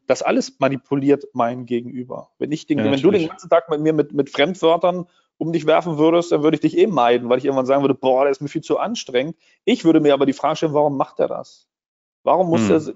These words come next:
Speaker 1: mit, mit Fremdwörtern um sich werfen? Ähm, das wäre für mich dann schon wieder so, so ein Anreiz herauszufinden, „Mein Gott, warum machst du das eigentlich?“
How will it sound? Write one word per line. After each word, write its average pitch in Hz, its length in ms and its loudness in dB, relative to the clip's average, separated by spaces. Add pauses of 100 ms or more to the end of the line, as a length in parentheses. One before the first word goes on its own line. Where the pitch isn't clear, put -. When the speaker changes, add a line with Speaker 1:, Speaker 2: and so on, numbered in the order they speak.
(120)
Speaker 1:
mit, 151 260 -14
mit 147 280 -8
Fremdwörtern 170 680 -2 (340)
um 170 200 2
sich 160 260 -4
werfen? 156 560 -2 (360)
Ähm, 139 320 0
das 127 120 0
wäre 139 120 4
für 143 120 -2
mich 151 120 0
dann 143 120 0
schon 131 160 -2
wieder 131 320 2
so, 131 300 -6
so 135 140 -10
ein 131 160 -10
Anreiz 143 420 0
herauszufinden, 143 520 0
„Mein 131 120 -4
Gott, 147 140 0
warum 123 160 -2
machst - 180 -2
du - 40 -4
das 123 140 -6
eigentlich?“ 127 420 -6